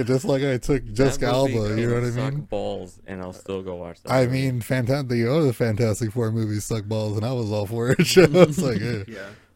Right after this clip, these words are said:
Speaker 1: you know, we have Pomona Girl, gotta represent and shit. We used to see her at fucking, like, Albertsons and shit. Um, but yeah, I mean, you know, I was okay with Jessica Alba being <laughs> probably the same reasons that I'd be okay with Mila Kunis being in that
Speaker 2: Yeah.
Speaker 1: role.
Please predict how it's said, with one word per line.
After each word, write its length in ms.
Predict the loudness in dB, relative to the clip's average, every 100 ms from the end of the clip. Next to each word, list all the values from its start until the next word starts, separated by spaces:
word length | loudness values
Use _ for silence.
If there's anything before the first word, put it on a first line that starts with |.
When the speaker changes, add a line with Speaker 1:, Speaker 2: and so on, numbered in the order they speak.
| _
Speaker 1:
you 120 | -10 -8
know, 180 | -8 -8
we 120 | -2
have 80 | 0
Pomona 340 | 4 4 4
Girl, 240 | 2 2 0
gotta 180 | 0 0
represent 420 | 0 0 2 2
and 120 | 0
shit. 300 | -2 -2 -4 -12 -20 -18 -14 -12
We 60 |
used 160 | -12 -10
to 60 | -8
see 160 | -6 -4
her 160 | -4
at 80 | -4
fucking, 280 | -6 -4 -4
like, 120 | -4
Albertsons 560 | -4 -4 -4 -4 -6 -6
and 100 | -10
shit. 260 | -10 -10 -14 -20 -20 -20 _ _ _
Um, 560 | -8 -6 -4 -6 -8 -12 -20 _ _ _ _ _ _ _ _ -20 -20 -14
but 220 | -4 0 2
yeah, 180 | 2 0
I 80 |
mean, 220 | 0 0 0
you 100 | 0
know, 180 | -2 -2
I 100 | -4
was 160 | -2 0
okay 300 | 0 0 0
with 160 | 0
Jessica 340 | 0 -2 -2 -4
Alba 380 | -4 -4 -4 -4
being 220 | -2 -2
<laughs> 1300 | -4 -12 -4 0 2 6 6 6 2 2 -2 -2
probably 300 | 2 4 6
the 100 | 4
same 200 | 4 2 4
reasons 340 | 2 2 2
that 120 | 2
I'd 160 | 0 0
be 120 | 0
okay 240 | 0 0
with 160 | 0 0
Mila 380 | -2 0 2 2
Kunis 440 | 0 0 0 -4
being 160 | -6 -6
in 120 | -6
that 100 | -6
Speaker 2:
Yeah. 80 | -6
Speaker 1:
role. 200 | -6